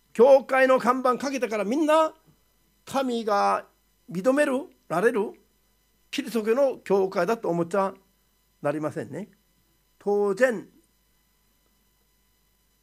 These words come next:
分かれてますから、見分ける必要があります。イエス様も言ってないことを勝手に語るのは、聖霊からじゃなくて、悪霊から惑わしの教えであることをはっ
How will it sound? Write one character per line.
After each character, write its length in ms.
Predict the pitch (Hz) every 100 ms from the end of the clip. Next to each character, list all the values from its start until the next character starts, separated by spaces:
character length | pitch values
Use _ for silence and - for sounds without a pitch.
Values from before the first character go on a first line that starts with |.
| _
分 160 | 196 208
か 100 | 254
れ 80 | 247
て 100 | 226
ま 140 | 208
す 80 | -
か 100 | 151
ら、 180 | 120 - _ -
見 160 | 156
分 80 | 180 175
け 120 | 233
る 80 | 254
必 180 | - 185
要 40 |
が 80 | 147
あ 20 |
り 60 | 117
ま 100 | -
す。 160 | - _ _ _ _ _ _ _ _ _ _ _ _ _ _ _ _ _ -
イ 80 | 247
エ 100 | 320
ス 80 | 233
様 200 | 277 277
も 320 | 330 359 254 - -
言 100 | 233
っ 40 |
て 140 | - 254
な 120 | 233
い 40 |
こ 100 | 208
と 200 | 202 262
を 80 | 202
勝 200 | - 196
手 280 | - - 240
に 180 | 302 320 - -
語 200 | - 214
る 100 | 220
の 120 | 147
は、 280 | 175 185 127 _ _ _ _
聖 300 | - - 220
霊 140 | 202 190
か 100 | 185
ら 40 |
じ 60 | 170
ゃ 40 |
な 40 | 139
く 40 |
て、 240 | 247 254 - _ _ _ _ _ _ -
悪 300 | 160 - 214
霊 180 | 240 233
か 180 | 214
ら 220 | 175 147 -
惑 280 | 123 151 196
わ 100 | 208
し 120 | 208
の 100 | 254
教 280 | 247 175 190
え 40 | -
で 100 | 139
あ 60 |
る 80 | 131
こ 100 | 113
と 120 | 143
を 40 | 127
は 160 |
っ 60 | -